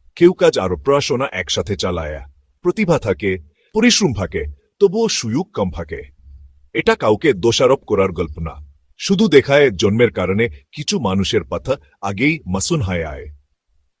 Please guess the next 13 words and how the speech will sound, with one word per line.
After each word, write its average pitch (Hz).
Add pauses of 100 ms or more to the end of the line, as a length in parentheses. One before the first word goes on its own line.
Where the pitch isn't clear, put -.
জীবন 123 (180)
যদি 104
সবার 110
জন্য 95
সমান 107
হতো, 92 (340)
দারুণ 185
লাগত, 110 (440)
কিন্তু 98
বাস্তবতা 113 (160)
অন্য 110
কথা 82
বলে। 71